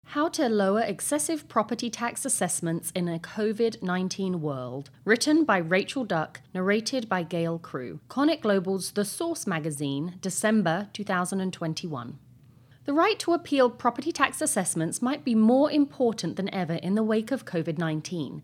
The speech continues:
Despite the pandemic's disastrous and continuing effects on the value of many classes of real estate, some property owners saw tax assessments increase dramatically in two thousand and twenty-one and fear that two thousand twenty-two will bring additional increases.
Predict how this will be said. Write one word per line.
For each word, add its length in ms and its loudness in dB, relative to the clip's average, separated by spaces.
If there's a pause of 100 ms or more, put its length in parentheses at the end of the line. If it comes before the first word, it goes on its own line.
(120)
Despite 500 2
the 80 -2
pandemic's 640 0
disastrous 720 0
and 100 0
continuing 720 2
effects 460 -2
on 100 2
the 60 2
value 440 0
of 120 -2
many 360 2
classes 480 -2
of 120 -6
real 180 0
estate, 580 -6
some 320 6
property 540 2
owners 380 0
saw 240 -2
tax 400 -4
assessments 580 -4
increase 480 -2
dramatically 960 -2 (100)
in 220 0 (100)
two 140 -2
thousand 380 2
and 120 0
twenty-one 680 -2
and 180 -4
fear 300 2
that 140 -2
two 100 -4
thousand 380 0
twenty-two 560 -2
will 100 4
bring 300 -2
additional 640 -4
increases. 840 -6